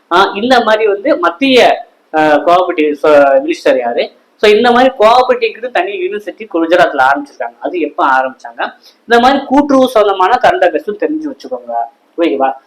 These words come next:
So அப்புறம் வந்து ஒ-, நீங்க எந்த ஊரோ அந்த ஊரோட பெருமைகள், சிறப்புகள், அந்த ஊர்ல, ஆஹ், மினிஸ்டர் யாரு இருக்காங்களா, அந்த ஊர் கலெக்டர் பேர் என்ன, சரிங்களா? இதெல்லாம் வந்து பேசிக்கா இன்டர்வியூ போறவங்க கொஞ்சம் தயார் பண்ணிட்டு போங்க.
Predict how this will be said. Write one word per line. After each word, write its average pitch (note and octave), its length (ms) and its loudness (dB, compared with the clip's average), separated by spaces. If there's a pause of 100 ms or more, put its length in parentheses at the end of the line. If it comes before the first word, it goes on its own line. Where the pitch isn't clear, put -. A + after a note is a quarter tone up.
(200)
So E3+ 80 4
அப்புறம் A3+ 360 4
வந்து F3+ 260 0 (240)
ஒ-, F3 160 -6
நீங்க A#3 300 -2
எந்த G#3 200 0 (140)
ஊரோ F3+ 280 -4 (140)
அந்த G#3 240 -2 (100)
ஊரோட G#3+ 360 2
பெருமைகள், F3+ 580 -2
சிறப்புகள், D#3 560 -4 (360)
அந்த F#3+ 260 2
ஊர்ல, G#3+ 340 0 (440)
ஆஹ், D3 220 2
மினிஸ்டர் G#3 380 0
யாரு D#3 360 2
இருக்காங்களா, D3 720 -2
அந்த D#3+ 180 0
ஊர் G3 220 0
கலெக்டர் D#3+ 480 -4
பேர் D3+ 260 2
என்ன, B2+ 240 -2 (680)
சரிங்களா? F3 500 0
இதெல்லாம் C#4+ 440 2
வந்து A#3+ 280 -2
பேசிக்கா A3 420 0
இன்டர்வியூ G3 420 -4
போறவங்க D#3+ 280 -4
கொஞ்சம் D#3 200 -6
தயார் C#3 220 0
பண்ணிட்டு - 260 -10
போங்க. - 180 -20